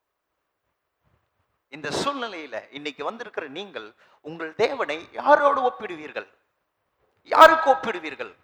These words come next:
அவரை பத்தி நீங்க சொல்லக்கூடிய ஒரு பெருமையான விஷயம் என்னவா இருக்கும்? இந்த சூழ்நிலைக்கு மத்தியில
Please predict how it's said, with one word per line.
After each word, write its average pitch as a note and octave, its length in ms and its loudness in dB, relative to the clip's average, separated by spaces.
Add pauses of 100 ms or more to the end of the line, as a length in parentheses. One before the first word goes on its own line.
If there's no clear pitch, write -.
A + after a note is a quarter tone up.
(840)
அவரை B3 280 8
பத்தி C#4+ 220 2
நீங்க C4+ 200 -2
சொல்லக்கூடிய C4 600 2
ஒரு G3+ 160 -4 (420)
பெருமையான B3+ 480 -2
விஷயம் G3 300 -6
என்னவா G#3+ 280 0
இருக்கும்? D#3+ 320 -2 (800)
இந்த A3 200 -4
சூழ்நிலைக்கு D4 600 2
மத்தியில G3 380 -2